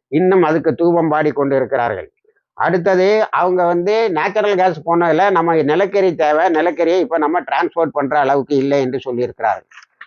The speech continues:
அடுத்தால நேத்து முக்கியமான தாக்குதல் என்று சொல்லப்படுவது, நான் எழுபது இடத்தையும் எழுதியிருக்கேன், ஆனா எழுபது இடத்தையும் என்னால பட்டியல் போட முடியல. மிட்டாட் என்ற இடம், அது வந்து ஒரு சர்ப்ரைஸ் அட்டாக் தான் அங்கேயே நடந்திருக்கு. அதுல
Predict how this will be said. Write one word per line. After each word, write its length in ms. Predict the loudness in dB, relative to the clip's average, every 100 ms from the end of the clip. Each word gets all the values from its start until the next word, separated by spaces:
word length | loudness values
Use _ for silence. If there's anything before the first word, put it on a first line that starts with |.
| _ -4
அடுத்தால 400 | -2 0 2 2
நேத்து 400 | 2 0 0 -2
முக்கியமான 560 | -2 -2 -2 0 0 0
தாக்குதல் 640 | 0 0 0 0 0 -4 _ _ _
என்று 680 | -4 -2 0 2 2 2 0 -6 -20 _ _ -4 0
சொல்லப்படுவது, 880 | 2 2 0 2 2 2 2 0 -4 -6
நான் 200 | 0 2
எழுபது 320 | 2 2 2
இடத்தையும் 380 | 0 0 0 0
எழுதியிருக்கேன், 520 | 0 0 0 0 0
ஆனா 140 | 0
எழுபது 340 | 0 0 2 2
இடத்தையும் 340 | 0 0 0
என்னால 200 | 0 0
பட்டியல் 300 | -2 -2 -2
போட 180 | 0 0
முடியல. 320 | 0 0 -2 -6 _ _ _
மிட்டாட் 440 | -2 0 0 0 -4 _
என்ற 300 | -6 -2 -2
இடம், 320 | 0 -2 -4 -6
அது 260 | -4 0
வந்து 260 | 0 0 0
ஒரு 160 | -2 -2
சர்ப்ரைஸ் 400 | -4 -2 -2 0 -2
அட்டாக் 240 | 0 0
தான் 160 | 0 0
அங்கேயே 200 | 0 0
நடந்திருக்கு. 640 | 0 -2 -2 -2 -2 -4 _ _ -4
அதுல 500 | 0 2 2 2